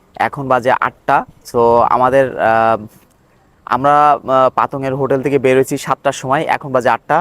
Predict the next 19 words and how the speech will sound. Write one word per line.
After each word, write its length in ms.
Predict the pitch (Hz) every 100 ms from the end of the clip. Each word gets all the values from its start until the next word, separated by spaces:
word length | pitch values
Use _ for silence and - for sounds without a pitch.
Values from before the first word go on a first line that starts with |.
| -
আমাদের 220 | 131 127
এক 140 | 120 110
ঘন্টা 300 | 131 135 135
লাগছে 300 | 135 127 - 135
আসতে। 340 | 117 - - 147
আহ, 920 | - - _ _ _ - 113 120 120 120
so 100 | 139 131 - 127
আমরা 160 | 139 147
এখন 180 | 143 156 135
এইখান 180 | 147 135
থেকে 220 | 143 170 190 _ _
ফিফি 220 | - 156 165
আইল্যান্ডের 460 | 143 135 135 135 143
উদ্দেশ্যে 280 | 127 139 170
রওনা 280 | 156 120 113
দিব, 160 | 101 95 76 _
ঠিক 100 | 143
আছে? 200 | 156 156 101 _ _ _ -
আমাদের 380 | 113 131 139